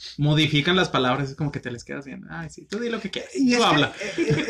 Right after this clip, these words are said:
Speaker 2: es que, eh, eh, son, ¿cómo decirlo? Son encantadores, o sea, tienen un encanto muy, muy curioso, y no sol-, no siento que solo para el mexicano, digo, siento que para el resto del mundo.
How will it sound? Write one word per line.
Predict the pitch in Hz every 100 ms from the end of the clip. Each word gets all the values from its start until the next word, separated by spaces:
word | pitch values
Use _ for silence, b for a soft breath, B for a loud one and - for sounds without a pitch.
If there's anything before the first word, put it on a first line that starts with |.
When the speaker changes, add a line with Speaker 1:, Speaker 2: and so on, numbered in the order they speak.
| 226
Speaker 2:
es | -
que, | 262 247 208 180 165 - -
eh, | 190 185 185
eh, | 196 185
son, | 180 208 202 214 220 202
¿cómo | 202 208
decirlo? | 190 190 196 190
Son | 196 196
encantadores, | 208 170 143 135 143 170 135
o | 139
sea, | 143
tienen | 143 156 165
un | 170
encanto | 170 151 160 151 180
muy, | 160 147 156 156 131 - _ _ _ _ _ -
muy | 156 170
curioso, | - 156 175 165 139
y | 151
no | 170 170
sol-, | 196 202
no | 196 196
siento | 202 220 240
que | 180
solo | 190 190
para | 139
el |
mexicano, | 127 - - 190
digo, | 175 156 151
siento | - 170 156 151
que |
para | 147 139
el | 131
resto | 131 131
del | 120
mundo. | 139 170 135